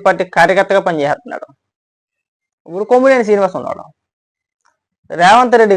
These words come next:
గారి పైన నాగార్జున యాదవ్ అనుచిత వ్యాఖ్యలు చేశాడు, జొమాటో బాయ్ అని, వాడని, వీడని. ఇమీడియట్ గా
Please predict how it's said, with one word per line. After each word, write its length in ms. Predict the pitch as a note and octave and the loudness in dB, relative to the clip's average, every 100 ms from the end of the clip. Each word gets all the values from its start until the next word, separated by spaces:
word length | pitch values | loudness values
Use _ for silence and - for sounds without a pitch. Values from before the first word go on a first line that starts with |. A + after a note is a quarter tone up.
| F#3 | 4
గారి 120 | F3 D#3 | 2 0
పైన 160 | E3 G#3+ F3+ F#3+ D#3 | 0 0 0 0 0
నాగార్జున 480 | E3+ F#3 F#3 E3+ E3 C#3+ | 2 2 0 -2 -2 0
యాదవ్ 260 | C#3+ F#3 G#3 | 0 2 0
అనుచిత 260 | D#3+ E3+ G3 F#3+ | 0 -4 -4 -2
వ్యాఖ్యలు 280 | D#3+ C#3 C3+ | -2 -6 -8
చేశాడు, 280 | - D3 _ _ _ C#3+ | -14 -20 _ _ _ -14
జొమాటో 360 | D#3+ D#3+ D#3+ D#3 | -6 -4 -2 -2
బాయ్ 160 | D3+ D3 | 0 0
అని, 160 | C#3+ D3 D3+ | -2 -4 2
వాడని, 380 | D3 C#3+ C#3 C#3+ C3 | 2 2 -2 -8 -10
వీడని. 320 | B2+ - - - _ _ _ _ _ _ D3+ | -12 -16 -18 -20 _ _ _ _ _ _ -10
ఇమీడియట్ 500 | F3+ A#3 B3+ A3 E3+ | -6 -4 0 0 0
గా 100 | D#3 | -2